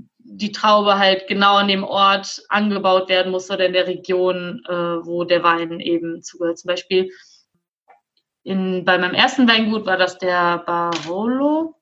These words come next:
glaub ich. Ich kann das eher nicht so gut rollen, aber, <laughs> ähm, genau, und das ist so der bekannteste Wein dort gewesen. Und die Winzer müssen halt super, super viele Auflagen erfüllen,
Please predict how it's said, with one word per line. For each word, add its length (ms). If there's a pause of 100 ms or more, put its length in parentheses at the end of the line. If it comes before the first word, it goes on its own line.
glaub 320
ich. 100 (440)
Ich 100
kann 120
das 120
eher 140
nicht 160
so 60
gut 200
rollen, 280
aber, 240 (240)
<laughs> 840
ähm, 720 (200)
genau, 380
und 100
das 180
ist 140
so 120
der 140
bekannteste 1120 (140)
Wein 280
dort 240
gewesen. 520 (300)
Und 520 (220)
die 120
Winzer 320
müssen 240
halt 180
super, 260
super 200
viele 320
Auflagen 680
erfüllen, 640